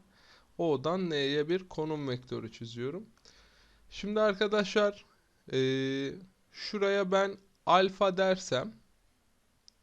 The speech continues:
bu geniş açı beta olur. Bu N'ye, O'dan N'ye çizdiğim de ikiye bir.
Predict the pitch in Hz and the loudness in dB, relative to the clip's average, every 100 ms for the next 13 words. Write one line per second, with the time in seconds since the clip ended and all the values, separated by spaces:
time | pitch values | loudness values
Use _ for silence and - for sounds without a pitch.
0 | _ _ 143 143 135 131 156 202 214 175 | _ _ _ -18 -14 -8 -2 -2 -2 -10
1 | 175 185 190 190 - - _ _ _ 135 | 0 2 2 0 -4 -18 _ _ _ -2
2 | 131 - 247 - 185 170 - 120 113 160 | 0 -2 -4 0 2 2 2 0 0 -4
3 | - _ _ - - _ _ _ _ 127 | -8 _ _ -20 -20 _ _ _ _ -8
4 | 131 220 277 277 190 190 196 220 226 202 | -2 0 -2 0 2 6 6 6 4 6
5 | 196 196 214 220 214 208 214 220 - 202 | 6 6 2 0 2 2 2 0 -2 -6
6 | 185 202 320 277 185 156 - 135 123 120 | -4 -4 -2 4 4 2 -2 0 0 2
7 | 147 269 - | -2 -4 -10